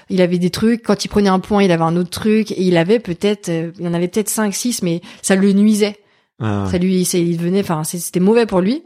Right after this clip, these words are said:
Speaker 1: Et au final, ils nous ont dit, bah, il a, il a réussi à tout enlever. Il a, il en a deux, trois maintenant,
Speaker 2: Hmm.
Speaker 1: mais qui sont, qui
Speaker 2: Des
Speaker 1: sont,
Speaker 2: ancrages,
Speaker 1: c'est des nou-,
Speaker 2: euh,
Speaker 1: c'est des
Speaker 2: construits.
Speaker 1: nouveaux trucs
Speaker 2: Hmm.
Speaker 1: qui lui font du bien et parce qu'il les a travaillés et il est numéro un mondial, quoi.
Speaker 2: Ouais.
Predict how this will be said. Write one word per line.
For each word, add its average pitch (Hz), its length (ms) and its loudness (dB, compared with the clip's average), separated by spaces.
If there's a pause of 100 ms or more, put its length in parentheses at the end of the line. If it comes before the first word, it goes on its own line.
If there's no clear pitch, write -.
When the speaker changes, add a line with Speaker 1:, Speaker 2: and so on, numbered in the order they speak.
Speaker 1:
Et 180 160 0
au - 20 0
final, 202 360 0
ils 180 200 -2
nous 170 160 0
ont 165 80 -2
dit, 226 120 0
bah, 180 120 0
il 156 120 -2
a, 107 400 -6
il 170 140 -8
a 151 80 0
réussi 175 340 0
à 180 60 2
tout 320 320 -2
enlever. 208 300 0 (640)
Il 196 60 -6
a, 180 40 -4
il 196 120 2
en 202 100 2
a 196 60 4
deux, 208 120 0
trois 240 200 0
maintenant, 254 360 -2 (320)
Speaker 2:
Hmm. - 100 -8
Speaker 1:
mais 190 140 2
qui 190 160 -12
sont, 190 240 -4
qui 135 180 -12
Speaker 2:
Des 113 100 4
Speaker 1:
sont, 110 220 2
Speaker 2:
ancrages, 117 400 2
Speaker 1:
c'est 208 100 0
des 196 120 2
nou-, 196 80 2
Speaker 2:
euh, - 20 2
Speaker 1:
c'est 190 160 0
des 175 80 2
Speaker 2:
construits. 190 180 4
Speaker 1:
nouveaux 220 160 4
trucs 254 280 -2 (160)
Speaker 2:
Hmm. 220 100 -8
Speaker 1:
qui 208 140 -4
lui 190 80 2
font 190 180 -2
du 180 140 -2
bien 233 360 0
et 180 140 0
parce 160 160 -4
qu'il 196 120 0
les 180 80 2
a 170 40 2
travaillés 170 400 2
et 190 40 0
il 175 240 0
est - 20 2
numéro 165 260 0
un 147 80 -4
mondial, 185 260 -2
quoi. - 140 -12 (380)
Speaker 2:
Ouais. 101 100 4